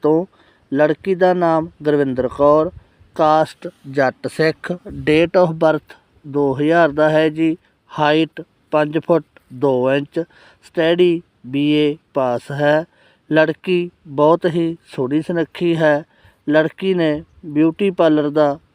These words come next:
ਕੋਰਸ ਕੀਤਾ ਹੈ। ਇਹਨਾਂ ਨੂੰ ਸੋਹਣਾ ਸੁਨੱਖਾ ਪੜ੍ਹਿਆ ਲਿਖਿਆ ਮੁੰਡਾ ਚਾਹੀਦਾ ਹੈ। ਮੁੰਡੇ ਕੋਲ ਜ਼ਮੀਨ ਚਾਰ ਤੋਂ ਪੰਜ ਕਿੱਲੇ ਹੋਵੇ। ਜੇ ਕਿਸੇ ਨੂੰ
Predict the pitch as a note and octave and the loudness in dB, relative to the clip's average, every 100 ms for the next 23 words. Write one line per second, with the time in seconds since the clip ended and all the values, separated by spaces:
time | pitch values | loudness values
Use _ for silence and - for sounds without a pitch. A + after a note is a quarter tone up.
0 | _ D3+ D3 C3+ - - B2+ - C#3 C#3+ | _ -2 -2 -2 -10 -14 -14 -6 -2 -2
1 | C#3+ D3 D3 - - - - D#3+ F3+ F#3 | 2 2 0 -6 -20 -20 -4 -2 0 0
2 | F#3 E3 D3 E3 _ _ _ - D#3+ E3+ | 0 0 -2 -6 _ _ _ -6 -2 -2
3 | E3+ E3+ C#3+ - D3+ C#3 D#3+ _ - D3+ | -2 -6 -6 -4 -4 -4 -6 _ -6 0
4 | F3 F3+ E3+ C3+ D3 C#3 C3+ - _ C#3+ | 2 2 0 -2 0 0 -4 -12 _ -6
5 | C#3+ C#3+ C#3+ C#3 C#3 - A#2 - B2+ A#2 | -4 -2 0 -2 -4 -12 -12 -6 -6 -6
6 | C3+ C#3+ D3+ D3 D#3 D3+ - - - - | -4 0 0 2 2 2 -4 -20 -20 -20
7 | _ E3 D3+ D#3+ E3 - D#3 D3+ C#3+ - | _ -2 0 2 0 0 0 2 0 -10
8 | - C3 C#3 C#3 C#3+ D#3 D3+ - _ _ | -20 -6 -4 -2 0 0 -2 -6 _ _
9 | D3+ C#3+ C#3 - D3 C#3+ D3 _ C#3+ D3 | 0 0 0 -2 -4 -4 -10 _ -2 -2
10 | D3 D3+ D3+ C#3 C#3 C3+ - - B2+ A#2+ | -2 -4 -2 0 0 -2 -6 -6 -4 -2
11 | C#3 D#3 - - - _ _ C#3 D3+ D#3+ | -2 -2 -6 -20 -20 _ _ -2 0 2
12 | E3+ - G3 F3+ E3 | -2 2 2 2 -2